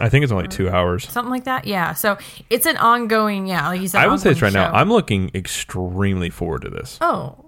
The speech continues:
Speaker 2: one hundred percent over here. T-, yeah, me too.
Speaker 1: Like, I'm looking forward to the, to the hol-, the, uh, Halloween, the Christmas party at Magic Kingdom.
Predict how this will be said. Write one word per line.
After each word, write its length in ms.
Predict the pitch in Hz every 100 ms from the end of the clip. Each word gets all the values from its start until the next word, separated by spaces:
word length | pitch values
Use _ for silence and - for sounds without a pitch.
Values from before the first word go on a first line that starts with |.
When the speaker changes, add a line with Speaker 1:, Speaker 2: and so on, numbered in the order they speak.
| -
Speaker 2:
one 560 | 220 226 220 240 359
hundred 200 | 339 311
percent 360 | 285 262 247 196
over 160 | 185
here. 240 | 185 185 170
T-, 120 | - - -
yeah, 160 | - 156
me 100 | 196
too. 120 | 208
Speaker 1:
Like, 160 | 127 123
I'm 140 | 123
looking 240 | 165 190 123
forward 240 | 131 110
to 180 | 95 90
the, 80 | -
to 140 | 98
the 180 | 90 85 - 104
hol-, 280 | 107 101 - -
the, 240 | 101 92
uh, 120 | 87 87 143 -
Halloween, 340 | - - - 107 _
the 260 | 98 92 82
Christmas 340 | - 135 131 127
party 320 | - 107 101
at 60 | 85
Magic 240 | 92 -
Kingdom. 400 | - 131 104 123